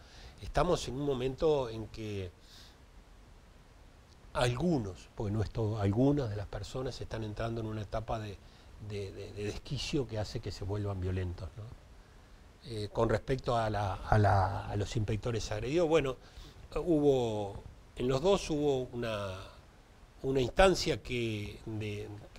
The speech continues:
que no se cumplió con el marco de fu-, de instaurado de funcionamiento, que ahora se está haciendo más escrito todavía, donde, este, se tiene que pedir la colaboración correspondiente para ese tipo de actuaciones y que la persona que no cuenta con la documentación debe ser en forma inmediata,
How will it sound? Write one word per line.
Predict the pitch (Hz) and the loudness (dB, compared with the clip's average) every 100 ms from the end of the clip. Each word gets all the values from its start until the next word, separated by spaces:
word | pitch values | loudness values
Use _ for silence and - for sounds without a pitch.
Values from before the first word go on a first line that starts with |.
| - - - | -20 -20 -16
que | - 113 107 107 98 110 | -8 -6 -4 -6 -8 -4
no | 131 | -4
se | 131 139 | -2 -2
cumplió | 123 107 147 165 | -4 0 4 6
con | 143 120 | 4 -2
el | 113 | 0
marco | 135 139 127 | 0 0 -2
de | 104 | -4
fu-, | - | -6
de | 113 107 107 92 - - - | -8 -6 -6 -8 -14 -20 -10
instaurado | 117 110 113 131 135 | -6 -2 2 4 4
de | |
funcionamiento, | 107 127 170 170 196 220 185 131 | 2 -2 4 4 8 8 8 2
que | 107 | 0
ahora | 107 | 0
se | 101 | -2
está | 110 | -4
haciendo | 107 - 120 113 - - - | -6 -4 -4 -4 -8 -16 -8
más | 120 117 127 | -4 -2 -4
escrito | - 139 127 127 | -4 -4 -4 -4
todavía, | 131 139 185 214 190 - - - - - | -2 0 0 2 2 0 -14 -20 -20 -8
donde, | 123 120 117 117 113 | -4 -2 -2 -2 -4
este, | 110 - 113 107 104 98 - - - - - | -8 -6 -8 -6 -8 -10 -16 -20 -20 -20 -16
se | - - 117 | -8 -4 0
tiene | 143 135 | 2 2
que | 120 | 0
pedir | 120 120 | 0 0
la | 117 | 0
colaboración | 110 107 107 101 - | -2 -2 -2 -4 -4
correspondiente | 113 110 - 123 156 156 120 | -2 -2 -2 0 2 2 2
para | 101 110 | -4 -4
ese | 104 - | -4 -6
tipo | 110 117 | -6 -6
de | 127 | -6
actuaciones | 160 143 120 - | -4 -4 -4 -6
y | 185 165 | -6 -2
que | 180 170 - - - - | 2 2 0 -12 -14 8
la | 190 185 | 8 10
persona | 160 - 139 127 110 | 6 4 0 -2 -2
que | 123 | 2
no | 131 180 | 6 6
cuenta | 160 151 135 117 | 6 2 2 0
con | 110 | -2
la | 110 | -2
documentación | 113 113 117 120 123 113 165 190 160 | -4 -4 -4 -4 -6 -2 2 4 6
debe | 151 | 4
ser | 127 156 | 2 0
en | 143 | 0
forma | 117 151 147 | 0 -2 -2
inmediata, | 139 151 165 196 190 165 | 0 4 8 8 6 0